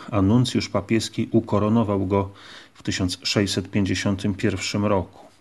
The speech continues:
jeszcze przed koronacją obrazu jasnogórskiego. Kiedy w tysiąc sześćset sześćdziesiątym czwartym roku miasto nawiedziła epidemia, obraz Madonny umieszczono symbolicznie nad bramą nowomiejską,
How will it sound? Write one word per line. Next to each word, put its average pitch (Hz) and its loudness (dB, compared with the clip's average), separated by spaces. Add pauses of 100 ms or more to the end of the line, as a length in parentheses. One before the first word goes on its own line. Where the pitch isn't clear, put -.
jeszcze 95 -2
przed 117 -2
koronacją 95 0
obrazu 92 4
jasnogórskiego. 90 -2 (1080)
Kiedy 95 2
w 92 -4
tysiąc 98 -4
sześćset 107 -2
sześćdziesiątym 101 0
czwartym 101 0
roku 107 0
miasto 104 0
nawiedziła 104 2 (460)
epidemia, 101 2
obraz 120 2
Madonny 117 4
umieszczono 110 2 (260)
symbolicznie 101 2
nad 92 0
bramą 95 2
nowomiejską, 98 0